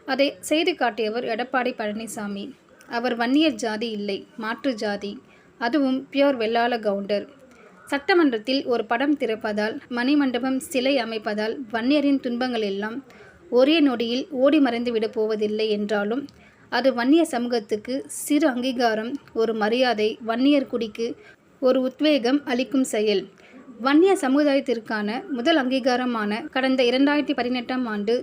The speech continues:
ஜூன் மாதம் முப்பதாம் தேதி வன்னியர்களின் அடையாளமாக விளங்கிய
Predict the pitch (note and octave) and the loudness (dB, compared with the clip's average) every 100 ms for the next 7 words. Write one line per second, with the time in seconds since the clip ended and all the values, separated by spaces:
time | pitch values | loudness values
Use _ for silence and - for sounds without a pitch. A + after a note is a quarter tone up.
0 | A#3+ G#3 C4+ D4+ C#4 A3 G#3+ A#3 - A#3 | -4 -2 2 4 4 0 -4 -6 -6 -8
1 | - C4+ C#4+ B3+ G#3 G3 A3+ - A3 A3+ | -2 0 2 0 -2 -4 -8 -6 -6 0
2 | B3+ B3+ G#3+ A3 C4 A#3 A3 B3 C4 C4 | 2 2 0 -2 -4 -4 0 0 2 0
3 | A3 G3+ G#3 A3 B3 C4+ C4+ B3 G#3+ | -2 -4 -4 -4 -2 0 0 -2 -4